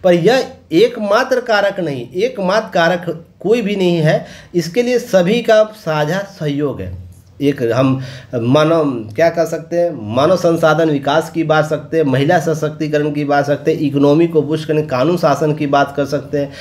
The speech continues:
सेवा की आपूर्ति की बात कर सकते हैं, तभी जाकर देश एक इकोनॉमिकल तौर पर हम विकसित माहौल को बना सकते हैं। क्लियर हो गया? चलिए आगे बढ़ते हैं।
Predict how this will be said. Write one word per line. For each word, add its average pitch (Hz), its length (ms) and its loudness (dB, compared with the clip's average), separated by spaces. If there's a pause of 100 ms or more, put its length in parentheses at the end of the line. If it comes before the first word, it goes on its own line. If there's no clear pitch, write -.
(200)
सेवा 190 380 2
की 190 180 -4
आपूर्ति 156 500 -4
की 175 140 -6
बात 156 280 -2
कर 160 160 -2
सकते 156 300 -4
हैं, 214 200 -2
तभी 185 260 2
जाकर 160 340 2
देश 165 300 -4
एक 175 300 -8 (260)
इकोनॉमिकल 156 640 2
तौर 165 220 2
पर 185 140 -4
हम 156 220 -2
विकसित 135 420 -8
माहौल 127 360 -2
को 208 160 -2
बना 113 280 0
सकते 92 340 -8
हैं। 87 140 -10
क्लियर 165 240 4
हो 180 120 2
गया? 196 240 -2 (360)
चलिए 127 300 0
आगे 151 260 2
बढ़ते 101 360 -6
हैं। 87 280 -14